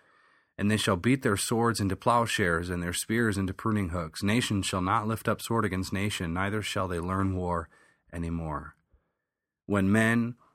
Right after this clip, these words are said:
nations, churches, and institutions are brought under the lordship of Christ, they become a light to the rest of the nations.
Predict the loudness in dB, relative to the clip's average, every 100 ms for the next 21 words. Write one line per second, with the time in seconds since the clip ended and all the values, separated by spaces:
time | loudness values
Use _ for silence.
0 | _ _ _ 0 2 2 2 2 0 -2
1 | -2 0 2 2 0 0 0 -2 -4 0
2 | 0 0 0 0 4 4 6 4 2 0
3 | 0 0 -2 -6 0 4 6 4 0 0
4 | 2 4 4 6 4 4 0 -2 0 2
5 | 4 4 2 0 0 2 2 2 0 -2
6 | -2 -8